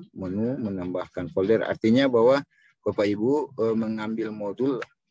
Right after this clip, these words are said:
dari P M M ini bisa membuat folder sendiri untuk disimpan, dan ketika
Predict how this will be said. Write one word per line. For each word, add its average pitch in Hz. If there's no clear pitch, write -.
dari 98
P -
M 98
M 101
ini 127
bisa 113
membuat 113
folder 101
sendiri 98
untuk 110
disimpan, 101
dan 98
ketika 95